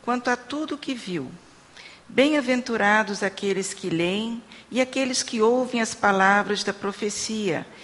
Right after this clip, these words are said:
e guardam as coisas nela escritas,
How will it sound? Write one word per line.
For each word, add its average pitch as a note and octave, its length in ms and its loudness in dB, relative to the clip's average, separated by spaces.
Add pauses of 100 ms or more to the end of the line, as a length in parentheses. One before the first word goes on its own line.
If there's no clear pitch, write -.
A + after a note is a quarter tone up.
(180)
e G3 120 -6
guardam G3+ 640 2
as A3+ 160 -2
coisas F#3+ 480 0
nela G3 260 2
escritas, G#3+ 880 -4